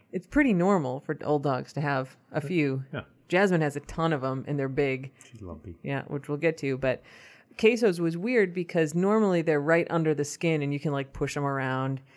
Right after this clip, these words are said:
Speaker 1: Um, and hers, it seemed like, was between muscle.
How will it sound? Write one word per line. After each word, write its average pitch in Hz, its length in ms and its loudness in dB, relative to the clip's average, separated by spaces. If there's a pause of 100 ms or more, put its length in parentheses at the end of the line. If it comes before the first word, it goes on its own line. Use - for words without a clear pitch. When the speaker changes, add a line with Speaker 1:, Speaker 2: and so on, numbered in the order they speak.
(400)
Speaker 1:
Um, 135 560 2 (520)
and 165 160 4
hers, 226 460 6
it 180 120 0
seemed 180 360 2
like, 156 220 4
was 147 360 0 (240)
between 190 800 2 (280)
muscle. 156 640 -2